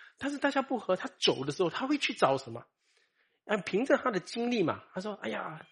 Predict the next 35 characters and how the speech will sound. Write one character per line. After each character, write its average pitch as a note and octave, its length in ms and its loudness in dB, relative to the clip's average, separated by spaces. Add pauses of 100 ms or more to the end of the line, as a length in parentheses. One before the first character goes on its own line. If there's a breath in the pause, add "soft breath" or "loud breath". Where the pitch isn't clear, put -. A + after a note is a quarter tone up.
这 B3+ 80 -4
些 C4+ 140 0
只 - 160 4
会 C#4 120 4
听 C#4+ 300 -6
道 B3 140 6
不 A#3+ 160 -4
会 C4+ 100 0
行 G3 240 -4
道 A3+ 200 -2
的， E3+ 140 -6
我 F#3+ 80 0
要 C4+ 140 2
找 F#3+ 240 4
一 B3 40 0
个 C4 100 2
会 C#4 120 0
行 F#3 240 -2
道 G#3 200 4
的。” - 200 0 (540 soft breath)
他 C#4 140 2
就 D4+ 100 2
只 C#4+ 240 -2
有 D#4 140 6
以 F3+ 120 2
行 F#3 260 -6
道 G#3+ 120 4
为， F3+ 140 4
他 A#3 100 0
就 C4 140 -2
找 D#3 320 2
有 D#3 160 -4
亲 B3+ 540 -2
和 G3+ 260 4
力、 B3+ 440 -2